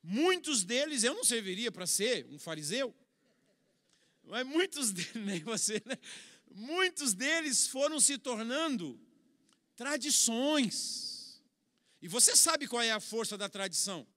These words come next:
A tradição religiosa é algo maligno. A gente tem que tomar muito cuidado com a tradição religiosa. Porque a tradição religiosa, às vezes, coloca a mãe de Jesus no lugar de Jesus.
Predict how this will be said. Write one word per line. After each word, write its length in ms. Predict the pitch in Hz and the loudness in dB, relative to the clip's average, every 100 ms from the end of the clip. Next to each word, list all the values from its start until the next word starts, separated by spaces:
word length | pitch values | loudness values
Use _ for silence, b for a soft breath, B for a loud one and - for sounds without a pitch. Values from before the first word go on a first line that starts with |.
| _ _ _ _ _ _ _ b b b | _ _ _ _ _ _ _ b b b
A 100 | 175 | -10
tradição 560 | 214 240 - - 285 285 | -2 2 6 6 4 2
religiosa 840 | 240 240 226 185 196 311 269 208 | 0 0 0 -2 0 2 2 2
é 100 | 196 | 2
algo 280 | 208 262 254 | 2 0 0
maligno. 720 | 302 294 277 311 330 302 233 - _ _ _ _ _ _ _ _ _ _ _ b b b | -2 0 0 0 2 2 0 -4 _ _ _ _ _ _ _ _ _ _ _ b b b
A 80 | 180 | -2
gente 300 | 220 285 - | 2 4 2
tem 120 | 285 | 0
que 80 | - | -6
tomar 240 | 262 277 | -2 0
muito 300 | 247 294 339 | 0 -2 -4
cuidado 500 | 285 269 240 294 247 | -8 -6 -4 -4 -4
com 160 | 269 247 | -6 -4
a 80 | 226 | -4
tradição 480 | 226 202 - 233 | -4 -2 0 0
religiosa. 680 | 214 208 202 185 220 196 120 - _ _ _ _ _ _ b b b b | -2 -4 -4 -2 0 0 -4 -16 _ _ _ _ _ _ b b b b
Porque 240 | 208 180 | -10 -2
a 80 | 262 | -2
tradição 440 | 254 262 - 269 277 | 2 4 6 6 6
religiosa, 840 | 247 247 202 214 277 302 226 180 | 2 2 2 4 6 6 4 0
às 140 | 190 165 | -2 0
vezes, 220 | 277 240 | 0 0
coloca 460 | 240 247 262 262 240 | 0 0 0 -2 -4
a 140 | 220 | -2
mãe 320 | 220 277 330 | 0 2 0
de 100 | 233 | -2
Jesus 420 | 214 226 180 269 233 | -2 -2 -2 -2 -4
no 120 | 294 | -4
lugar 380 | 330 277 294 277 | -4 0 0 0
de 100 | 247 | -2
Jesus. 920 | 330 262 302 262 - - - - | -2 -2 -2 -2 -2 -4 -10 -16